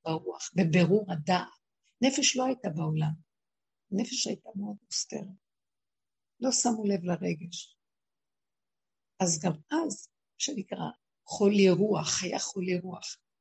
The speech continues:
הרבה רוח, רוחני, הרבה רוח. אז עבדו על זה, איך לדייק את הדעות, איך להביא אותם למקום של בירור הדעת,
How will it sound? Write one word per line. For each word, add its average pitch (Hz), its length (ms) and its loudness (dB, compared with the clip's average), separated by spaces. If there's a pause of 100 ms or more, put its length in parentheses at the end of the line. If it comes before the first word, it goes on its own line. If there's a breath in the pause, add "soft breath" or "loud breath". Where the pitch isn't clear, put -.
(140)
הרבה 185 220 -4
רוח, - 440 -4 (160)
רוחני, 185 540 -4
הרבה 175 220 -8
רוח. - 600 -10 (920)
אז 202 120 4
עבדו 190 360 4
על 254 140 2
זה, 214 240 2 (880)
איך 98 100 -2 (120)
לדייק 90 520 0
את - 160 -14
הדעות, 185 680 -2
איך - 200 -4
להביא 175 300 -6
אותם - 200 -8
למקום - 520 -18
של - 200 -4
בירור 165 420 -2
הדעת, 170 600 -2